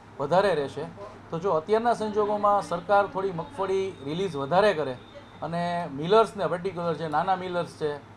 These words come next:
એ લોકોને મગફળી પૂરતા પ્રમાણમાં provide કરે તો અત્યારે છે ને લોકોને સિંગ તેલ, અ, પૂરતા પ્રમાણમાં મળી શકે એમ છે. અ, મારા અંદાજે બે હજારથી ઉપર તો સિંગ તેલનો, નવી મગફળીના સિંગ તેલનો ભાવ જોવો જોઈએ.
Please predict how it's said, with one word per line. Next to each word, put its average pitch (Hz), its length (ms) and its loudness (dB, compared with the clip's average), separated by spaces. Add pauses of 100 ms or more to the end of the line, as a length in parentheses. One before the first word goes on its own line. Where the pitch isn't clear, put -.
(140)
એ 170 100 -4
લોકોને 185 360 -2
મગફળી 170 400 -6
પૂરતા 165 320 -2
પ્રમાણમાં 180 500 -2
provide 165 360 0
કરે 131 180 -4 (400)
તો 175 480 0
અત્યારે 196 380 -2
છે 208 100 -4
ને 165 160 -4
લોકોને 185 560 -2
સિંગ 175 360 -10
તેલ, 190 240 -2 (360)
અ, 160 120 -4
પૂરતા 196 380 2
પ્રમાણમાં 175 420 -2
મળી 165 160 -2
શકે 131 260 -10
એમ 117 140 -12
છે. - 380 -10
અ, 185 80 2
મારા 175 320 8
અંદાજે 220 380 6
બે 190 220 6
હજારથી 202 360 4
ઉપર 196 260 -2
તો 202 120 -2
સિંગ 185 300 -8
તેલનો, 190 240 -4
નવી 170 240 0
મગફળીના 196 540 -2
સિંગ 170 280 -10
તેલનો 175 240 -4
ભાવ 143 200 2
જોવો 143 300 0
જોઈએ. 123 280 -4